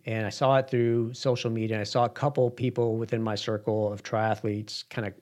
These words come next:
jump on it and, and feel like it was, um,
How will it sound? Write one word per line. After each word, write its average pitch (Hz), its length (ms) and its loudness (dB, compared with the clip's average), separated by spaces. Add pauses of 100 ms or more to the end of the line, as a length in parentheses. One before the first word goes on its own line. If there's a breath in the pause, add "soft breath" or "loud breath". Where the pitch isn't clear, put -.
(160)
jump 123 280 0
on 110 200 0
it 104 240 -2
and, 101 240 -6
and 98 400 -6 (460)
feel 123 220 0
like 104 180 -2
it 117 60 0
was, 104 280 -4 (520 soft breath)
um, 110 600 -4